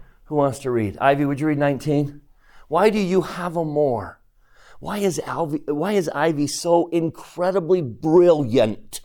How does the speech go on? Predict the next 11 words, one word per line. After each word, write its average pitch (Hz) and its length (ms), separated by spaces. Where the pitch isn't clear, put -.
So - 340
much 202 300
more 156 240
than 135 160
people 131 340
around 104 320
her. 82 100
Why? 190 460
Let's 165 240
read 131 220
it. - 240